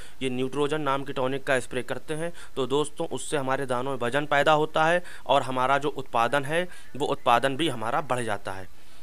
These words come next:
तो दोस्तों, एक बार न्यूट्रोजन नाम के टॉनिक का स्प्रे आप इस अवस्था में करें और उसके बाद आप लोगों को शानदार रिजल्ट मिलेंगे देखने को।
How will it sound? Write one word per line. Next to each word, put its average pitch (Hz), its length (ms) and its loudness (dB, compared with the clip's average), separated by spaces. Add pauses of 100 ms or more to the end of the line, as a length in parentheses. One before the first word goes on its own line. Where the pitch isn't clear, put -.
(120)
तो 131 60 -2
दोस्तों, 156 440 -2
एक 156 200 2
बार 160 160 4
न्यूट्रोजन 151 480 -2
नाम 139 200 -4
के 147 100 -4
टॉनिक 139 380 -2
का 135 100 0
स्प्रे 135 340 -4
आप 135 260 4
इस 156 120 -4
अवस्था 131 360 -2
में 135 100 -4
करें 156 260 -2 (340)
और 127 220 2
उसके 139 280 -2
बाद 131 240 2
आप 139 200 2
लोगों 135 160 -2
को 139 160 -4
शानदार 127 500 0
रिजल्ट 127 240 -2
मिलेंगे 139 360 -2
देखने 151 300 -2
को। 170 140 -4